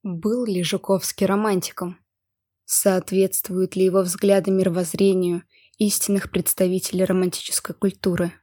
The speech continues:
Этот вопрос в последнее время был поставлен на очередь академиком Александром Веселовским. К сожалению, с докладом Александра Веселовского, прочитанным в Петербургском неофилологическом обществе,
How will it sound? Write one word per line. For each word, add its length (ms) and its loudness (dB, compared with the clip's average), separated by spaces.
Этот 280 0
вопрос 400 2
в 100 -10
последнее 540 2
время 320 4
был 200 0
поставлен 680 0
на 120 2
очередь 560 0
академиком 760 -2
Александром 680 0
Веселовским. 760 -4
К 60 -10
сожалению, 680 2
с 40 -8
докладом 500 2
Александра 520 0
Веселовского, 840 -2
прочитанным 640 0
в 60 -10
Петербургском 720 -2
неофилологическом 1120 -2
обществе, 560 -6